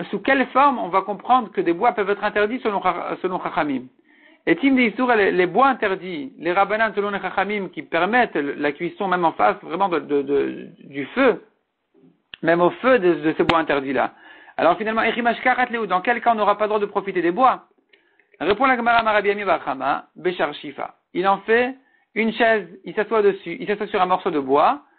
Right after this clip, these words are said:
Ça, ça s'appelle profiter du bois directement, directement. Mais quand le bois est allumé, il fait un feu, même si le feu est un grand feu encore, c'est pas déjà des braises, eh bien,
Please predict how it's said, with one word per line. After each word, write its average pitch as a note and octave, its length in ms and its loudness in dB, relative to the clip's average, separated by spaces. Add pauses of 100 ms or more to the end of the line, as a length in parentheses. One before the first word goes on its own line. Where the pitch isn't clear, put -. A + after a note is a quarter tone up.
(360)
Ça, C#4+ 240 4
ça G#3 80 -16
s'appelle A3 260 0
profiter G#3 380 -4
du G3+ 100 -2
bois G#3 140 4
directement, F3+ 560 0
directement. D#3 560 2
Mais C#3+ 120 -2
quand G#3 120 2
le G#3+ 80 0
bois G3+ 160 4
est G3 100 -2
allumé, D#3 300 -2
il D#3 80 -4
fait D3 100 -4
un B2+ 160 -2
feu, G#3 340 2 (360)
même G#3+ 280 0
si G3+ 60 -12
le D#3+ 140 0
feu - 140 0
est F3+ 100 0
un C#3+ 80 2
grand C#3+ 280 2
feu F3+ 180 -2
encore, G#3 540 2 (460)
c'est E3+ 120 -6
pas G3+ 220 4
déjà D#3 360 -6
des D3 80 -6
braises, F#3+ 420 0 (460)
eh D3+ 80 -2
bien, G#3 400 0